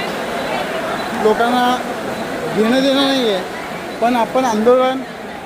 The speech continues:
करूच या, जे काही असेल ते. बघू शकता तुम्ही, भर पावसामध्ये छत्री घेऊन सुद्धा उभे आहेत अनेक आंदोलक, आणि आंदोलक आम्ही सरणार नाहीये. जे काय व्हायचं ते होऊ द्या,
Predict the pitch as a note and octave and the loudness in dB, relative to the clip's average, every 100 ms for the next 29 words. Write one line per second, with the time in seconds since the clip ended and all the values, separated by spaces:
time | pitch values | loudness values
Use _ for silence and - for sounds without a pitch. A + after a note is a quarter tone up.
0 | - - - - A#3 C#4+ D4+ C4+ B3+ G3+ | -12 -12 -12 -4 0 0 0 -2 -2 -4
1 | B3+ C4 B3+ A#3 B3 G3+ A#3+ A3 C4 C#4+ | -4 -4 -4 -4 -6 -6 -4 -4 -4 -4
2 | - C4+ B3+ C4 G3 A3+ - A3+ A3 C4 | -4 -4 -4 -6 -4 -4 -2 -2 -2 -2
3 | B3+ C4+ C4+ B3 - C#4+ C4+ C4 B3+ B3+ | -2 -2 -2 -4 -4 -4 -4 -4 -2 0
4 | B3+ B3+ B3+ B3+ B3 A#3+ A#3+ A#3 A#3 B3+ | 2 2 2 2 0 0 0 0 2 0
5 | - - A#3+ - - - A#3+ D4 C4 C4+ | -2 -6 -6 -4 -4 0 2 4 4 4
6 | D4+ D4+ C#4 D4+ - C4 B3 C#4+ D4+ D4 | 4 2 0 -2 -4 -4 -2 0 0 0
7 | C#4 C4 - - - - - - - - | -2 -4 -6 -12 -12 -14 -16 -16 -16 -14
8 | - - - A3+ B3+ C#4 B3 G#3 A#3+ C#4 | -14 -14 -2 2 4 4 2 2 0 0
9 | C4+ A#3 C#4 A#3+ | 2 2 0 0